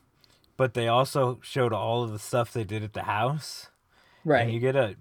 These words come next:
Speaker 1: bunch
Speaker 2: The
Speaker 1: of
Speaker 2: corny reality T V
Speaker 1: You
Speaker 2: part.
Speaker 1: get sixteen jacked up muscle heads and put 'em in a house together.
Speaker 2: All on pre-workout and creatine, just
Speaker 1: Right,
Speaker 2: yelling.
Speaker 1: right, right. And they're all, like, half of 'em are, like, getting to be vets, and half of 'em are, like, young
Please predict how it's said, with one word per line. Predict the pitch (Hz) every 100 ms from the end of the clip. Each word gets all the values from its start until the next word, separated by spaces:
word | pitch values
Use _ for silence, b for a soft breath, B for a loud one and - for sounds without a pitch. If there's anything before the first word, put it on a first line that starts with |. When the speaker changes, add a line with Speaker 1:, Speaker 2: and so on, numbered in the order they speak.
| - -
Speaker 1:
bunch | 120
Speaker 2:
The | 196 123
Speaker 1:
of |
Speaker 2:
corny | 226 214 196
reality | 156 151 147 139 123 117
T | 143
V | 135 131
Speaker 1:
You | 127
Speaker 2:
part. | 147
Speaker 1:
get | 175 123
sixteen | - - 156 - - 165 160 139 135
jacked | 120 120 117 120 - -
up | 131 120
muscle | 117 113 113 143 135
heads | 160 147 165 156
and | - 131 143
put | 156 131
'em | 131
in | 127 120
a |
house | 107 120 127 -
together. | 143 147 151 175 165 131
Speaker 2:
All | 135 127 131
on | 123 117
pre-workout | - 127 123 127 120 135 131
and | 113
creatine, | - 117 120 131 127 131 - -
just | 120
Speaker 1:
Right, | 131 131
Speaker 2:
yelling. | 117 117
Speaker 1:
right, |
right. | 131 127 110
And | 135
they're | 135
all, | 120 123 113
like, | 117 104
half | - 127 135
of | 131
'em | 147 143
are, | 131 113 -
like, | 113 101 - - _ _ _ - _ -
getting | 131 113
to | 120
be | 120
vets, | 107 104 117 -
and | 98
half | 110 110 110
of | 104 117
'em | 113
are, | 98 87 73
like, | - - _
young | 101 107 104 107